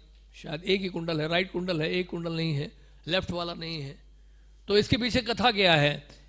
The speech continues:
कि एक ही कुंडल क्यों है नित्यानंद प्रभु के? तो ये कथा आती है महाभारत में। तो नित्यानंद प्रभु एक बार,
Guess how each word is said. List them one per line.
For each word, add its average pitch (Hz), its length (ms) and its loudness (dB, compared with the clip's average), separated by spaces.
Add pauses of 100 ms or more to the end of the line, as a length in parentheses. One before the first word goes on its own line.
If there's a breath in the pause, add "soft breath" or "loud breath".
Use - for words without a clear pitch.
कि 214 100 2
एक 240 160 8
ही 277 80 2
कुंडल 254 320 0
क्यों 254 200 2
है 240 60 6
नित्यानंद 214 440 2
प्रभु 196 200 0
के? 180 160 0 (760 soft breath)
तो 226 60 4
ये 269 160 8
कथा 262 240 6
आती 240 260 8
है 269 80 2
महाभारत 196 540 6
में। 147 200 -2 (1300 soft breath)
तो 214 80 10
नित्यानंद 254 500 4
प्रभु 233 540 2 (720 soft breath)
एक 202 200 8
बार, 180 380 4